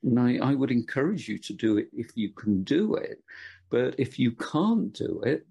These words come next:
then, uh, snatch the moments where you can be mindful and practice mindfulness. I'll give you a couple of examples, Tony. You cleaned your teeth this morning, didn't you?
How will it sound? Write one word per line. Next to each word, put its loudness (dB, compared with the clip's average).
then, 2
uh, 0
snatch -2
the 0
moments 0
where 2
you -2
can 0
be 2
mindful 2
and -6
practice -2
mindfulness. -4
I'll -20
give 0
you 4
a -12
couple 0
of 0
examples, 0
Tony. 0
You 2
cleaned 2
your -2
teeth -2
this -4
morning, 2
didn't 0
you? -2